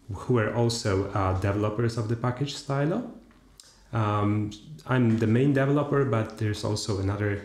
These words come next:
um, bunch of people involved in this, in this package. So I will ask them to help me introduce you to, uh, its other functionalities.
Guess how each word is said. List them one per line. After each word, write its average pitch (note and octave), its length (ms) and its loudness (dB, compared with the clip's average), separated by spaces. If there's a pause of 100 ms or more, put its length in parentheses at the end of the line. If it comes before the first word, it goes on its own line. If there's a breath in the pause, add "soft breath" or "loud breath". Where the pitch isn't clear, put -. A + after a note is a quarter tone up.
(260)
um, F#2 640 0
bunch G#2 320 -2
of - 140 -6
people G2+ 380 -2
involved F#2+ 580 -2
in G2+ 100 2
this, A2+ 240 -2
in A#2+ 80 -4
this A2+ 140 0
package. - 580 -6 (300 loud breath)
So C3 240 -2
I B2+ 200 2
will A#2+ 300 2
ask C#3 220 0
them A#2+ 320 2 (160)
to G#2+ 400 0 (340)
help D#3+ 320 -2
me C3+ 80 0
introduce A#2 580 0
you G2+ 60 0
to, F#2 420 -4 (460)
uh, F#2+ 320 -2
its - 160 -12
other G#2 420 -2
functionalities. A2 920 -2